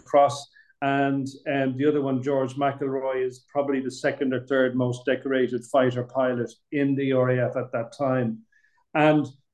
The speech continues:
so that was the first thing we, we, we, uh, collaborated with Eddie based on his book, on his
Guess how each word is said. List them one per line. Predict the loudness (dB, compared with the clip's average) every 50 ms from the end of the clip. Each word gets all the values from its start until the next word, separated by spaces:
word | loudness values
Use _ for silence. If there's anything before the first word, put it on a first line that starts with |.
| _
so | -6 0 4 6 6 6 6 4 0 _ _ -20 -10 0
that | 2 2 2 4 2
was | -2 -4 -4
the | -6 -8 -6 -4
first | -2 -2 -2 -4 -6 -6
thing | -6 -4 -2 -2 -2 -4 -6 -2
we, | -2 0 0 0 -2 -4 -8 _ _ -2
we, | -2 -2 -2 -2 0 2
we, | 2 2 2 -2 -12 -6 -2
uh, | 0 0 2 2
collaborated | 4 4 6 6 6 6 6 4 4 4 4 0 0 -2 -2 -6 -10 -8 -4
with | -2 -2 0 2
Eddie | 2 2 2 2 0 -2 -2 -2
based | 0 0 0 0 -2 -4 -4
on | -4 -2 -2
his | -2 -4 -4 -6
book, | -4 -2 0 0 0 -2 -6
on | -6 -4
his | -4 -4 -4 -6 -8